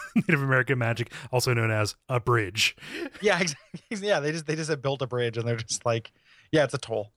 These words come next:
Speaker 1: <laughs>
Speaker 2: Um, there's a real sad thing where I went to one of those things, and I, I clicked talk, and there was a, a, you know, a, a Native American figure, and he's like, and he says, um, and I feel like this is, uh, let me pull it up. I, I took a picture of it with my phone.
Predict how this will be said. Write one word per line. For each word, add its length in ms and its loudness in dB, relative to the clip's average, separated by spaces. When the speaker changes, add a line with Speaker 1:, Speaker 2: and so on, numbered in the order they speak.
Speaker 1:
<laughs> 140 -16
Speaker 2:
Um, 680 2
there's 160 4
a 80 4
real 140 4
sad 260 2
thing 140 0
where 100 0
I 80 4
went 220 0
to 80 -4
one 100 2
of 40 2
those 120 2
things, 240 0
and 100 2
I, 180 2
I 60 2
clicked 260 -2
talk, 460 2
and 180 2
there 80 4
was 120 2
a, 260 2
a, 480 4
you 100 4
know, 60 6
a, 200 4
a 20 2
Native 220 2
American 440 2
figure, 220 0
and 80 4
he's 140 4
like, 160 4
and 120 2
he 60 4
says, 320 2
um, 360 2
and 80 6
I 80 4
feel 140 4
like 100 2
this 160 -2
is, 340 0
uh, 240 2
let 100 4
me 80 4
pull 200 2
it 60 2
up. 160 0
I, 180 0
I 40 0
took 160 -2
a 40 -12
picture 220 2
of 80 2
it 60 2
with 100 -4
my 80 0
phone. 300 2